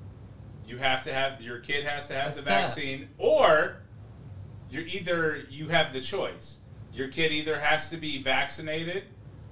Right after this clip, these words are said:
Speaker 1: or they have to wear a mask while they're at school.
Speaker 2: Oh, you're
Speaker 1: And that's
Speaker 2: saying that
Speaker 1: the
Speaker 2: even
Speaker 1: choice.
Speaker 2: if they choose
Speaker 1: It's
Speaker 2: not
Speaker 1: an
Speaker 2: to
Speaker 1: either,
Speaker 2: go.
Speaker 1: it's an either or. It's an either or. In order to attend the school, you either have to be vaccinated or you have to wear a mask.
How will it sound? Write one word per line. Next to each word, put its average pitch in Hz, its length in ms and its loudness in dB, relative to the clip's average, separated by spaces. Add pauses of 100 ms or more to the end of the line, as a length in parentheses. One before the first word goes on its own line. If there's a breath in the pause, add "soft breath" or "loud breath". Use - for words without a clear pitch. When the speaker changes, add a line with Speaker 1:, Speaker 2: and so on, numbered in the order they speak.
(480)
Speaker 1:
or 143 220 2
they 143 120 2
have 139 200 2
to 135 100 -6
wear 123 220 -2
a 120 40 -6
mask 135 340 -6
while 101 160 -6
they're 95 140 -4
at 95 100 -12
school. - 260 -14 (1400 loud breath)
Speaker 2:
Oh, 165 280 6
you're - 100 -2
Speaker 1:
And 131 80 0
that's 143 260 6
Speaker 2:
saying - 40 0
that 147 160 0
Speaker 1:
the 175 120 2
Speaker 2:
even 165 180 0
Speaker 1:
choice. 156 120 -2
Speaker 2:
if - 60 -8
they 151 260 -4
choose 170 400 -2
Speaker 1:
It's - 20 -4
Speaker 2:
not 160 320 2
Speaker 1:
an 170 60 -4
Speaker 2:
to 165 60 -2
Speaker 1:
either, 156 300 2
Speaker 2:
go. 143 160 -2
Speaker 1:
it's 165 180 0
an 165 120 -4
either 170 280 -4
or. - 340 -4 (600 loud breath)
It's 135 160 -4
an 147 80 -6
either 156 260 0
or. 117 240 0
In 120 100 -8
order 175 280 2
to 190 180 -4
attend 175 380 -2
the 180 40 -8
school, 170 300 -4
you 131 160 -4
either 131 240 -4
have 143 220 0
to 170 100 -12
be 175 120 -10
vaccinated 131 720 -2
or 120 160 -2
you 113 120 -10
have 131 220 -2
to 135 100 -10
wear 117 160 -4
a 113 80 -8
mask. 92 420 -12